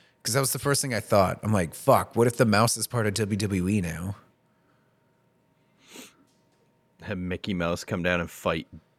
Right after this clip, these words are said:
Speaker 2: Donald Duck in the ring.
Speaker 1: "I signed the fucking checks around here." Ha ha.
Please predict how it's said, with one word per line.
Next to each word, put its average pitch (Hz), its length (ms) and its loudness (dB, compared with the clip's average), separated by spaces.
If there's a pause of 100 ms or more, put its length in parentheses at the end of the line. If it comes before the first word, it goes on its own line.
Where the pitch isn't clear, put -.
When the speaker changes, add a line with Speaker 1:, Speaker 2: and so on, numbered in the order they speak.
(1200)
Speaker 2:
Donald 80 340 -8
Duck 76 280 -6
in 101 60 -4
the 85 100 -4
ring. 80 320 -6 (260)
Speaker 1:
"I 339 260 6
signed 330 360 -2
the 339 60 2
fucking 330 300 4
checks - 280 -2
around 311 260 4
here." 330 260 4 (100)
Ha - 120 12
ha. 359 200 8